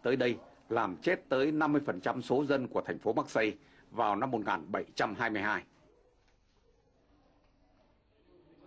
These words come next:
Đây là một giếng nước ngọt. Có một câu chuyện khá rùng rợn, đó là thời gian suốt hai trăm năm, tại nơi đây và tại hai pháo đài lân cận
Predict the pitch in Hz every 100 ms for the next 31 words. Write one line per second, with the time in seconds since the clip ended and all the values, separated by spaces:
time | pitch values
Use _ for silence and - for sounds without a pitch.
0 | - - - - - - - - - 151
1 | 143 127 110 92 82 85 - 110 120 143
2 | 101 82 - - - - - - - -
3 | _ - - - - 302 - - - -
4 | - - 196 151 165 160 - 135 - 127
5 | 165 107 98 - - - - - - -
6 | 127 160 156 117 104 110 98 147 139 214
7 | 214 170 147 143 135 131 120 - - -
8 | - - - 101 - 117 139 135 131 117
9 | - - 98 110 104 - 95 - 98 139
10 | 139 143 151 107 95 127 120 139